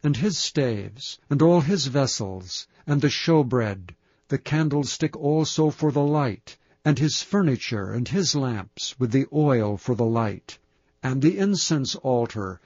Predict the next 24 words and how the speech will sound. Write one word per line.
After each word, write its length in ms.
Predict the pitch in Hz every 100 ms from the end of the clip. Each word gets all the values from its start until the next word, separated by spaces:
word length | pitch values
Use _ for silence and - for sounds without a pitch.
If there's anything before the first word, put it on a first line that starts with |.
| -
and 160 | 151
his 260 | 120 208 151
staves, 840 | - - 139 110 98 98 113 - _ _
and 140 | 147 143
the 120 | 147
anointing 640 | 131 139 185 180 143 127 -
oil, 520 | 131 117 104 98 95 _ -
and 100 | 151
the 100 | 147
sweet 420 | - 196 190 - 165
incense, 920 | 156 139 - 127 98 80 - - - _ _
and 140 | 117 104
the 100 | 107
hanging 500 | 90 160 165 160 160
for 200 | - 147
the 120 | 147
door 540 | 107 143 143 139 135 - - _
at 140 | 135 -
the 200 | 135 -
entering 460 | 156 151 139 131 123
in 380 | 147 139 127
of 160 | 127 113
the 100 | 120
tabernacle, 960 | - 139 127 120 110 101 - 87 92